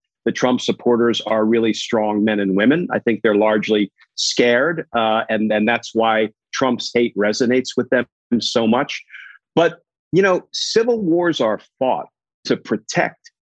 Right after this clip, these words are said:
democracy. And if, if we're gonna say, "Well, we're not gonna charge Trump because it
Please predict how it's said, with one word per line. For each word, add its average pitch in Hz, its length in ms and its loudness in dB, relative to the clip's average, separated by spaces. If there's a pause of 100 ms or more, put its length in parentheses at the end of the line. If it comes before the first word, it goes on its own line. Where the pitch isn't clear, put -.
(140)
democracy. 113 880 -2 (640)
And 151 180 4
if, - 240 0
if 131 180 0
we're 185 160 2
gonna 165 200 2
say, 147 260 2
"Well, 160 220 2
we're 139 80 2
not 156 100 2
gonna 147 160 0
charge 110 440 -2
Trump 170 340 -2
because 113 340 -2
it - 140 -2